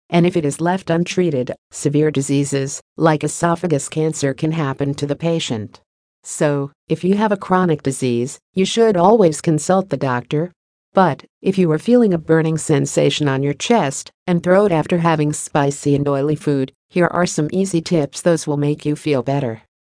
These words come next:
Read on to know more. One, never overeat. How to get rid of heartburn fast?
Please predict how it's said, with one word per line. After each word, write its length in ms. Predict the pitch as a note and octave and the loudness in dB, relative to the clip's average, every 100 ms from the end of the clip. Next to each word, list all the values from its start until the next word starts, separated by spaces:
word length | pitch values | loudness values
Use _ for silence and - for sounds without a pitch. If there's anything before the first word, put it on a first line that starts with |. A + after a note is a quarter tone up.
| _ _ | _ _
Read 180 | D#3+ F#3 | 0 2
on 160 | D#3 D#3 | 2 0
to 140 | E3 | 0
know 160 | D#3 C#3+ | 0 2
more. 400 | D3 C3+ B2 - _ _ _ - | 0 -2 -4 -8 _ _ _ -2
One, 260 | D#3 D#3+ | 2 2
never 300 | D3 D3 D3+ | 2 2 0
overeat. 480 | D#3 C#3+ C#3 C3+ - _ _ _ _ - | 0 0 -4 -6 -12 _ _ _ _ -6
How 180 | A3+ C#4 | -2 0
to 120 | A3+ | 0
get 300 | G#3+ G3 F#3+ | 2 2 2
rid 160 | F#3+ | 0
of 120 | E3 D#3+ | 0 0
heartburn 440 | D3+ C#3+ D#3+ D#3 | 0 2 0 0
fast? 560 | D#3+ D#3+ C#3+ C3 - | 0 0 0 -6 -10